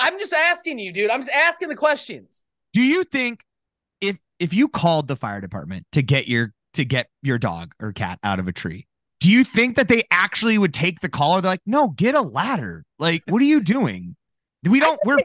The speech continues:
Speaker 1: I think they
Speaker 2: fire
Speaker 1: have to,
Speaker 2: fighters."
Speaker 1: I think they have to respond to it. I think if you call 'em and say something, like, they can't just not respond.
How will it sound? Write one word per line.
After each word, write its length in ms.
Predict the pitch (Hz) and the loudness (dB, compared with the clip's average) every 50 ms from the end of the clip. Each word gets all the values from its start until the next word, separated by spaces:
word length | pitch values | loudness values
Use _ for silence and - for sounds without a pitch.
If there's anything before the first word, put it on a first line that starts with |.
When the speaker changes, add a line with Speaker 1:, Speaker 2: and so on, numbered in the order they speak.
| - _ - | -6 _ -2
Speaker 1:
I 220 | 240 247 294 302 | 0 2 2 2
think 160 | 294 302 285 285 | 0 0 2 4
they 80 | 294 | 4
Speaker 2:
fire 100 | 311 285 | 4 6
Speaker 1:
have 300 | 254 311 320 - 269 277 | 4 4 4 2 2 0
to, 0 | 269 254 | -4 -8
Speaker 2:
fighters." 640 | - - 269 262 247 220 175 127 107 - - - - - | -8 -6 -6 -4 -4 -4 -6 -6 -10 -14 -20 -20 -14 -12
Speaker 1:
I 100 | 208 247 | -12 -10
think 160 | 233 320 330 | -10 -10 -8
they 120 | 262 220 | -6 -4
have 200 | 190 196 196 190 190 | -2 -2 -2 -2 -4
to 80 | - | -8
respond 440 | 151 135 - - 156 139 131 131 113 | -12 -12 -10 -8 -8 -8 -8 -8 -10
to 100 | 110 104 | -12 -14
it. 160 | 98 98 - _ _ _ _ _ _ _ | -14 -14 -16 _ _ _ _ _ _ _
I 60 | - 196 | -8 -6
think 200 | 190 330 302 302 | -4 -2 -2 -2
if 80 | 285 | -2
you 80 | 262 247 | -4 -6
call 300 | - - 202 202 214 220 | -2 0 2 2 2 2
'em 100 | 226 220 | 0 -2
and 100 | 202 180 | -6 -8
say 160 | - 180 175 | -6 -6 -6
something, 320 | 180 - 220 214 202 214 196 | -4 -6 -6 -6 -6 -8 -8
like, 160 | 165 160 160 | -8 -8 -8
they 80 | 175 | -10
can't 240 | 165 - 196 202 190 | -10 -8 -8 -8 -8
just 140 | 165 156 - | -10 -10 -8
not 200 | 160 139 139 131 | -6 -6 -6 -6
respond. 360 | 127 127 - - 110 85 - | -10 -14 -16 -18 -18 -18 -20